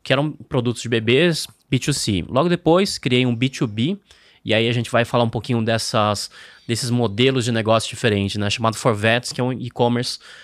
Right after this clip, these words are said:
ah, de produto pet pro, pra, ah, nos canais de distribuição. Ao invés de vender pro, direto pro consumidor final, era pra vender pra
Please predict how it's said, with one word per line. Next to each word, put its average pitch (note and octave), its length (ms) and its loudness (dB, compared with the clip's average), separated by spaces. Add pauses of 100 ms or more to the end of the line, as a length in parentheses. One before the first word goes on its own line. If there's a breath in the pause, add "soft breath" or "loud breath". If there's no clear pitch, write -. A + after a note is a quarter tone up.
(300 loud breath)
ah, G#2+ 640 0
de G#2+ 100 -12
produto C3+ 400 -4
pet C#3 500 0
pro, C#3+ 360 -4
pra, A2 920 0 (680 loud breath)
ah, A#2 160 -2
nos A#2+ 140 -2
canais C#3+ 240 2
de C#3 60 -4
distribuição. C3 600 -2 (160)
Ao A#2+ 120 0
invés A2+ 180 0
de A2+ 80 -8
vender A2 200 -2
pro, A2 200 -8
direto G#2+ 460 -4
pro A2 100 -8
consumidor A#2+ 560 -2
final, C3+ 500 0
era B2 160 -2
pra A#2+ 140 0
vender G2+ 280 -2
pra G#2 340 2